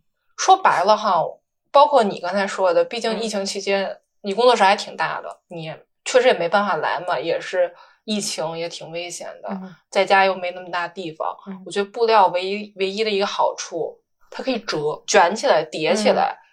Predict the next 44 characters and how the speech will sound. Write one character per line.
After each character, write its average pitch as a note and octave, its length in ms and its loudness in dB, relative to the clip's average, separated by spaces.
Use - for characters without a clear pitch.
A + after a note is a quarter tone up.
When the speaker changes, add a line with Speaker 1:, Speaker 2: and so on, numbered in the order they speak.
Speaker 1:
它 - 160 4
不 G3+ 340 -2
会 G#3 200 4
产 - 240 0
生 F#3 240 -6
太 F3+ 340 -6
大 E3+ 380 -2
的 D3 420 -10
一 B2+ 220 -20
个 D3+ 280 -8
对 D#3+ 440 -10
材 D3+ 340 -4
料 F#3 280 4
的 D#3+ 100 -10
损 - 260 -2
坏。 G#3+ 180 4
Speaker 2:
嗯。 G3 320 -2
Speaker 1:
但 C#4+ 100 4
是 C#4+ 60 4
好 G3+ 120 4
像 G#3+ 140 2
纸 - 180 -2
就 C3 200 -6
不 F3 80 -2
一 E3 80 -2
样 D#3 220 -2
了， - 80 -12
Speaker 2:
是。 - 80 -12
Speaker 1:
是 - 80 -10
吧？ - 180 -8
就 G#3+ 140 -8
是 A3 140 -2
感 G3+ 120 2
觉， - 60 -4
Speaker 2:
是 G3 160 2
啊。 F3 180 4
Speaker 1:
哎 C#4 120 4
呦， C#4 260 -2
好 B3 160 -8
像 C4+ 160 -8
你 C#4+ 120 -10
只 A3 240 -12
能 G3 280 -8
卷 - 240 -8